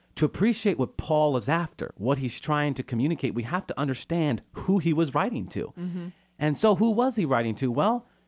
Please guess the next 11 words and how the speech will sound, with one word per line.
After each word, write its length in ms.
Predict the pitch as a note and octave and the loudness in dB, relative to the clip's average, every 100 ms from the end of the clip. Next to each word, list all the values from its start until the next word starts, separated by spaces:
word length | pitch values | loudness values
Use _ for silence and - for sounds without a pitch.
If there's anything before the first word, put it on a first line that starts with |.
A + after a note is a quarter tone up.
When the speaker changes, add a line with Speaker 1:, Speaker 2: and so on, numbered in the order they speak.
| _ - | _ -4
Speaker 1:
the 100 | D#3 | -4
city 520 | - - G#3 C4 - | -4 0 2 4 2
of 240 | D3 - | -2 -2
Corinth 480 | - G#3 C#3 A2+ - - _ _ - | -4 0 2 0 -4 -16 _ _ 2
was 220 | E3+ D3+ | 2 4
the 140 | E3 | 2
largest 720 | C#3+ C#3+ F3+ G#3 - E3 - - | 4 6 6 6 4 0 0 -10
city 440 | - A#3+ G#3 E3+ F#3 | -2 2 4 2 0
in 160 | D#3+ | 0
Speaker 2:
Mm. 120 | F#3+ | 2
Speaker 1:
Greece, 580 | G#3 A3+ D4+ G#3 - - | 4 6 4 2 -4 -16